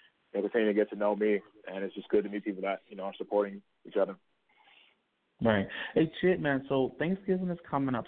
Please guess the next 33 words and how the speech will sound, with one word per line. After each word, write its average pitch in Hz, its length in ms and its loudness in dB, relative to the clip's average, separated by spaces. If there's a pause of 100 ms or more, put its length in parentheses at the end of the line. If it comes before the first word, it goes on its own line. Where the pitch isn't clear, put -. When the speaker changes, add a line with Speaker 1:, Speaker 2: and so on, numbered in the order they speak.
Speaker 2:
soon, 127 200 2
man. 120 220 0
Any 135 200 0
plans 135 340 -2
for 135 80 -4
the 127 140 -2
holiday? 131 600 0 (1700)
Speaker 1:
Oh, 135 240 4
I'm 143 80 -12
going 156 200 0
back 127 240 -4
home. 143 280 -8
I'm 110 80 -16
going 120 160 -10
back 117 180 -10
home 123 140 -14
to 117 120 -20
see 120 80 -14
my 110 180 -14
family. 117 300 -10
I - 20 -8
have 117 100 -8
a 120 80 -20
big 117 220 -12
family. 113 260 -10
I'm 95 100 -20
the 98 140 -16
second 104 260 -8
of 98 160 -10
seven 101 220 0
children, 101 400 -2 (120)
so 92 260 0 (440)
uh, 98 100 -4